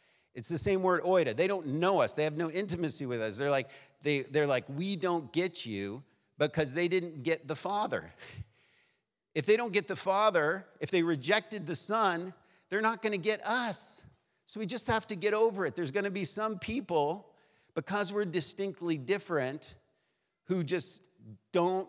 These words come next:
want any part of us or want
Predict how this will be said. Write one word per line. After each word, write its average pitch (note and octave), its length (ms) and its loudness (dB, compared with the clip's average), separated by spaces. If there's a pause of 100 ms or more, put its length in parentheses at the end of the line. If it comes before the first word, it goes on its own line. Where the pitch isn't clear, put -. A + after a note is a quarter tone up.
(120)
want E3 340 -4 (100)
any E3 240 -2
part D3+ 480 -6 (160)
of G#2 180 -6
us - 420 -10 (360)
or A#2+ 100 -6
want C#3+ 280 -2